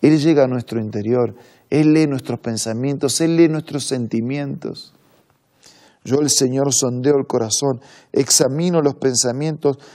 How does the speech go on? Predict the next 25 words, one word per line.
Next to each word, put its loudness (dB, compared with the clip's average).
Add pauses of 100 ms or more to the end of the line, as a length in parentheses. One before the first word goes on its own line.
(140)
para 2
darle 2
a 0
cada 2
uno 0
según -4
sus -2
acciones 0 (380)
y 0
según 2
el -2
fruto 0
de 2
sus 0
obras. -4 (540)
El -2
que 2
acapara 2
riquezas 0
injustas -6 (480)
es -2
perdiz 0
que -2
empolla 0
huevos -2